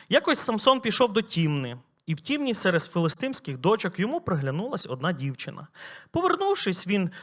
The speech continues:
повідомив про це своєму батькові та своїй матері. Він сказав: 'Мені в Тімні серед филистимських дівчат сподобалась одна дівчина, тож візьми її мені за дружину.' Його батько та його матір сказали йому: 'Хіба немає дівчат у усьому нашому народі серед дочок твоїх братів,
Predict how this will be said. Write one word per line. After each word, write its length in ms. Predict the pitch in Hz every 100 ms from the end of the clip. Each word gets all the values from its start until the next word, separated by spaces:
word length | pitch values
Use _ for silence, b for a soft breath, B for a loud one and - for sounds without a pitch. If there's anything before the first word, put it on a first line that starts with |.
| B
повідомив 520 | 151 147 247 294 196
про 120 | 143
це 140 | 143 294
своєму 420 | - 131 120 117
батькові 580 | 156 247 - 175 143 147 -
та 100 | 180
своїй 320 | - 147 214
матері. 580 | 127 123 - 117 123 143 _
Він 140 | 156 185
сказав: 500 | - 160 135 117 - -
'Мені 260 | 143 262 294
в 60 |
Тімні 340 | - 285 269 240
серед 300 | - 226 226
филистимських 680 | 226 220 247 233 - 208 - B B
дівчат 360 | 180 190 160
сподобалась 600 | - 226 226 262 226 220
одна 180 | 214 220
дівчина, 560 | 202 233 196 135 113 -
тож 240 | - 170 139
візьми 380 | 143 135 208
її 300 | 285 190 151
мені 260 | 185 143 165
за 120 | 147
дружину.' 540 | 135 123 117 117 113 - b b b
Його 260 | 139 135 131
батько 440 | 139 175 - 226
та 100 | 220
його 220 | 220 220
матір 320 | 220 240 247
сказали 520 | - - 254 247 185 147
йому: 260 | 135 127 - B B
'Хіба 440 | - 160 - 254
немає 600 | 254 160 156 233 233 180
дівчат 560 | 139 135 131 220 233 226
у 120 | 165
усьому 500 | 156 147 220 233 196
нашому 460 | 165 214 - 151 135
народі 420 | 127 175 240 185
серед 360 | - 180 147 135
дочок 340 | 214 226 -
твоїх 340 | 143 170 202
братів, 460 | 143 139 - 208 185